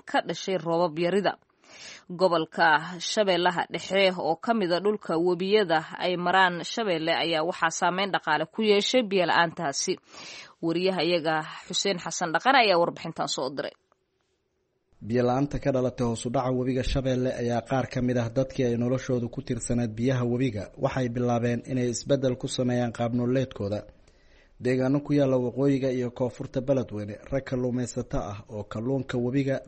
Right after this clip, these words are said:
Speaker 2: Beledweyne u iib keeni jiray ayaa markii uu webigu guray waxay raadiyeen shaqooyin kale si ay noloshoodu ugu maareeyaan dakhliga ka soo gala.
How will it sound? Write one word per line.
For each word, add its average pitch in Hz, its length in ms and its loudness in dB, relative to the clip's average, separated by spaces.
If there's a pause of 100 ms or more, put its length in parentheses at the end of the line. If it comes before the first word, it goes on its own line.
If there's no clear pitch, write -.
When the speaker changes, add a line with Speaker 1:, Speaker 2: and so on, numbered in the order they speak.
Speaker 2:
Beledweyne 127 420 0
u 139 120 -2
iib 127 140 -2
keeni 135 320 0
jiray 104 280 -6 (520)
ayaa 123 160 2
markii 143 320 0
uu 131 100 0
webigu 135 300 0
guray 127 260 0 (120)
waxay 135 260 -2
raadiyeen 123 480 0
shaqooyin 131 480 0
kale 107 280 -6 (100)
si - 160 -4
ay 131 120 4
noloshoodu 127 540 0
ugu 135 140 -2
maareeyaan 127 420 2
dakhliga 131 400 2
ka 143 100 -2
soo 104 200 -2
gala. 107 240 -2